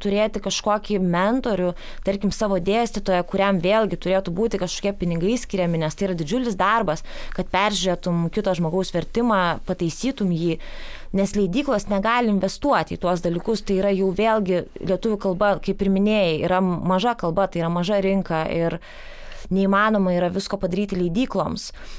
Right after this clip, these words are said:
Ir vėlgi, man atrodo, trūksta šiuo metu,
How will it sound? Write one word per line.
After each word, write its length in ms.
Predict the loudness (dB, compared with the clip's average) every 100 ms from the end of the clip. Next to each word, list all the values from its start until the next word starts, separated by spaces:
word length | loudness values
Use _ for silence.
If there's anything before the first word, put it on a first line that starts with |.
| -12 -2
Ir 220 | 0 2
vėlgi, 320 | 2 2 2 2
man 220 | 2 0
atrodo, 580 | 2 2 4 4 4 2 -4
trūksta 400 | -2 -2 -2 -2 -2
šiuo 180 | 0 0
metu, 320 | 0 0 0